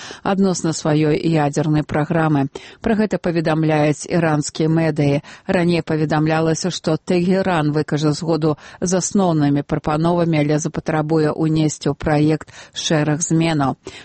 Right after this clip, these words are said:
Аб якіх зменах ідзе размова, не паведамлялася. Паводле ухваленага З Ш А, Расеі і Францыі праекту пагаднення,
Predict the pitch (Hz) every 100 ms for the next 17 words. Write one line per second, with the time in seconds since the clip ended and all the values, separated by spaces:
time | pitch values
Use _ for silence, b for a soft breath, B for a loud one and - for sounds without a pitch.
0 | - 180 196 - 190 185 190 170 151 160
1 | 156 151 156 - 160 151 165 170 160 -
2 | 165 151 147 143 151 143 147 147 147 135
3 | 135 - 113 - B B B 226 226 220
4 | 208 - 190 196 185 175 160 160 156 165
5 | 160 - 170 156 151 - 156 156 - 170
6 | 156 147 - 151 147 147 - 165 156 151
7 | - - 151 156 160 175 170 165